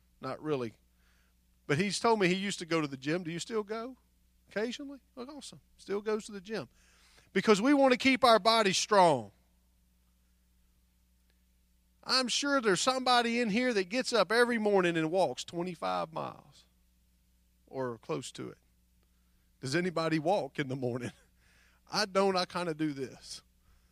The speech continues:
Got out of bed this morning, I sound like a bowl of Rice Krispies. Snap, crackle, and pop. Even at my young age. But we take care of our bodies. We try to strengthen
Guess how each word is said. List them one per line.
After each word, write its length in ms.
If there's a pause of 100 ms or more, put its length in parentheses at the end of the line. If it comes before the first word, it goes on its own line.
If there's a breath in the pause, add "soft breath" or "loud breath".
(360)
Got 180
out 180
of 120
bed 180
this 160
morning, 280
I 20
sound 240
like 160
a 40
bowl 220
of 80
Rice 260
Krispies. 560
Snap, 360
crackle, 360
and 120
pop. 300 (1080)
Even 300
at 80
my 180
young 300
age. 400 (3750)
But 180
we 260
take 460
care 340
of 100
our 140
bodies. 680 (240)
We 160
try 380
to 180
strengthen 760